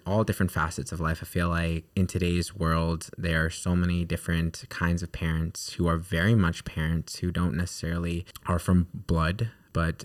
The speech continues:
are no less of parents, in my opinion, and I think in all opinions, um, on the effects that they have on, on the children's lives that, that they're involved with.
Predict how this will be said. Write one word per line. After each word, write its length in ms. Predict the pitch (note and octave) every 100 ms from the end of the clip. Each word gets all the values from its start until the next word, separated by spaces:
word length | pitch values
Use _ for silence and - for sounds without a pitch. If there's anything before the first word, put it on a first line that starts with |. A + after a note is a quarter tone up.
| -
are 260 | F2 E2 E2
no 240 | F2 E2+
less 340 | E2 E2 E2+
of 120 | E2 -
parents, 800 | - E2 E2 D#2 - - - -
in 160 | - E2
my 140 | D#2+
opinion, 480 | E2 F2 E2 F2+ F2+
and 300 | E2 D#2+ D#2+
I 80 | E2
think 460 | - E2+ E2+ - - -
in 300 | F2+ E2 - -
all 220 | - G2
opinions, 680 | G2+ - D#2+ E2 E2+ F2 - -
um, 760 | E2+ E2 D#2+ E2 D2 E2 - - - -
on 140 | F2
the 80 | F2+
effects 300 | - E2 -
that 120 | F2
they 100 | E2
have 220 | E2+ D#2
on, 360 | E2 D#2+ E2 F#2 -
on 120 | E2
the 80 | E2
children's 840 | - E2 E2 D#2+ E2 E2 - - -
lives 360 | E2 E2 E2+ -
that, 160 | E2 - _ -
that 160 | D#2+
they're 120 | - E2
involved 380 | F2+ F#2+ C#3 -
with. 240 | - -